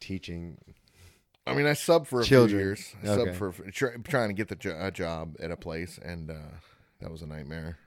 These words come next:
Speaker 2: Um, the, trying to get the job, not the
Speaker 1: Yeah.
Speaker 2: subbing. But, uh, but then, yeah, then I taught, uh, for, I just taught for one year.
Speaker 1: Oh, really?
Speaker 2: Yeah. Well, I taught,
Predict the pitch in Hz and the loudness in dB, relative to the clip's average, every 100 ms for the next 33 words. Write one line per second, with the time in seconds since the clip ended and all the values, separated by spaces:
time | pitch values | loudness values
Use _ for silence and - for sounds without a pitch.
0 | _ _ _ _ - - - 87 - - | _ _ _ _ -14 -12 -12 -16 -18 -8
1 | 113 104 131 113 101 92 80 92 76 85 | -6 0 2 2 2 -2 -4 -6 -6 -8
2 | 85 76 98 87 76 76 - - - _ | -10 -8 -4 -4 -4 -10 -16 -20 -20 _
3 | - 92 85 85 78 78 80 - 101 151 | -4 -2 -2 -2 -4 -6 -10 -8 2 2
4 | 156 156 98 110 113 - 113 101 - 92 | 6 4 4 4 2 4 4 4 0 -2
5 | 85 82 80 82 - _ - 98 92 82 | -2 -2 -6 -10 -16 _ -4 0 0 0
6 | 80 170 - 143 - 107 110 107 - - | -2 -2 2 2 2 0 0 -2 -6 -14
7 | - _ 147 165 120 135 190 101 - - | -20 _ 8 10 10 8 8 2 -6 -16
8 | - 151 147 - 180 117 | 2 6 6 6 4 2